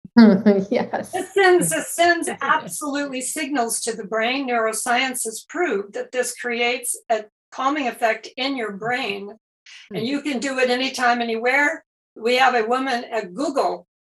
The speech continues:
Speaker 2: who used to do this in the Google cafeteria in the middle of all the noise and racket. She used to just sit, do this meditation, and eat in quiet, completely,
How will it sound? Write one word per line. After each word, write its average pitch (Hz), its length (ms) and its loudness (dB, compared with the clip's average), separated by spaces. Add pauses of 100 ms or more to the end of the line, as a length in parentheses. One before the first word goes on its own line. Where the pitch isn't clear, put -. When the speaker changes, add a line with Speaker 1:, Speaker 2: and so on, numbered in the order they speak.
(160)
Speaker 2:
who 233 60 -4
used 240 260 -6
to 220 40 -6
do 262 160 -4
this 277 200 -4
in 220 140 -2
the 208 100 -4
Google 285 340 -2
cafeteria 247 800 0
in 208 80 -6
the 208 100 -8
middle 269 240 2
of 190 100 2
all 262 280 2
the 233 100 2
noise 254 480 -2
and 208 140 -4
racket. 233 480 0
She - 160 -6
used 226 260 -6
to 214 80 -12
just - 260 -6
sit, 233 200 -4 (680)
do 247 160 -4
this 269 220 -6
meditation, 240 640 0
and 240 100 -8 (100)
eat 240 360 -10
in 254 180 -12 (100)
quiet, 202 400 -8 (480)
completely, 226 720 -8